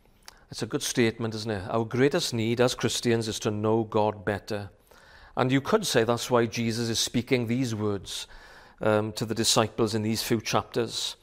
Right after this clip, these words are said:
He wants them to know God better. And of course, that, that will happen because of the cross,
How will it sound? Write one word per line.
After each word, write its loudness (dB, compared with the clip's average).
He -4
wants 2
them 0
to 2
know 4
God 0
better. -4
And -4
of -2
course, -2
that, 6
that 4
will 6
happen 0
because -2
of -6
the -6
cross, -2